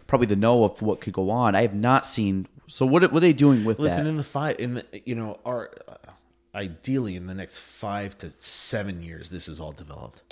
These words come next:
Speaker 1: I love it.
Speaker 2: You know,
Speaker 1: Yeah.
Speaker 2: really, it's like, you know, when, when, when this was first developed, um, they talked about putting a hotel down here,
Speaker 1: Mm-hmm.
Speaker 2: right? And th-, obviously that, you know, you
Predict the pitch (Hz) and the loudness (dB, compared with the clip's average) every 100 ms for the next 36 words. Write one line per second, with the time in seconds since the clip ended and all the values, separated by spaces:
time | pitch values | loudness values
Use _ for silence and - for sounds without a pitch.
0 | 208 98 92 82 71 - _ 117 120 117 | -12 -8 -8 -8 -10 -16 _ -4 -2 0
1 | 120 135 110 95 113 101 120 110 101 101 | 0 0 0 -4 -6 -6 -6 -6 -6 -6
2 | 110 107 113 110 107 - 107 117 139 117 | -8 -8 -10 -8 -10 -10 -10 -6 -8 -8
3 | 110 - - 143 139 - 107 90 85 76 | -10 -10 -8 -6 -6 -8 -10 -10 -12 -14
4 | - _ _ _ _ _ - 92 85 80 | -20 _ _ _ _ _ -10 -10 -8 -12
5 | 71 - _ _ - 107 95 92 92 85 | -16 -20 _ _ -10 -8 -6 -8 -8 -10
6 | 82 - 82 78 80 69 - 67 - 80 | -10 -10 -12 -12 -12 -14 -16 -16 -18 -18
7 | - 78 104 123 95 95 98 104 107 110 | -20 -14 -12 -12 -10 -10 -8 -8 -8 -8
8 | 98 101 95 - 98 90 - 90 - _ | -8 -8 -8 -10 -12 -12 -12 -12 -12 _
9 | _ _ _ _ - - 101 95 98 _ | _ _ _ _ -18 -8 -4 -4 -8 _
10 | _ _ _ 95 90 | _ _ _ -14 -14